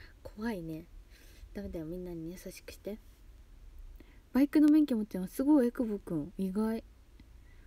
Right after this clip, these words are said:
大型？何型があるんだっけね。原付、大型、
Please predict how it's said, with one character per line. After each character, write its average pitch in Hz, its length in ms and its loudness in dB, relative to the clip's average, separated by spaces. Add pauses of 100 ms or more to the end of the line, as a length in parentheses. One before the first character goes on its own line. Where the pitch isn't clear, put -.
(140)
大 254 140 4
型？ 330 380 4 (1700)
何 214 240 4
型 403 220 0
が 427 140 -2
あ - 20 0
る 311 80 4
ん 202 60 -2
だ 185 60 -10
っ - 80 -16
け - 120 -16
ね。 190 100 -16 (3000)
原 240 140 2 (200)
付、 247 680 -8 (1800)
大 208 400 -8
型、 202 560 -12